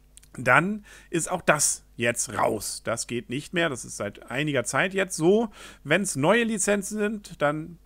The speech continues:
glaube ich, so aus meiner Erfahrung, wenn man das mal so sieht, ist die Wahrscheinlichkeit zwar nicht sehr hoch, dass sie's schaffen, aber es könnte durchaus klappen. Bei der nasa gibt's ein bisschen was Besonderes. Da gilt es, dass, ja, nasa geht's dann auf das Programm. Also, äh, mit nasa-Produkten kann man durchaus noch was werden,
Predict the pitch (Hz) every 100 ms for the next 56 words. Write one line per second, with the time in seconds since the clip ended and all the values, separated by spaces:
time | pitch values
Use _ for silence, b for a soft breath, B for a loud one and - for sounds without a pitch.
0 | - 127 185 160 147 135 131 127 - 143
1 | 170 143 135 127 127 110 110 160 196 165
2 | - 123 117 - 147 147 127 120 113 110
3 | 101 95 120 190 254 - 202 202 - 202
4 | - - 165 175 - - 196 196 131 113
5 | 107 - 117 110 165 240 B B 190 175
6 | - 151 175 165 190 220 202 202 175 185
7 | 175 151 135 139 156 233 226 214 202 -
8 | B B - 143 156 160 156 180 202 175
9 | - 147 151 - 107 131 165 135 127 123
10 | 117 120 143 156 147 135 147 151 131 131
11 | 123 - 123 110 110 87 - 120 110 113
12 | 113 - - 127 120 - - 110 151 156
13 | 147 - 127 139 - 113 131 123 120 120
14 | 123 117 107 104 107 175 190 202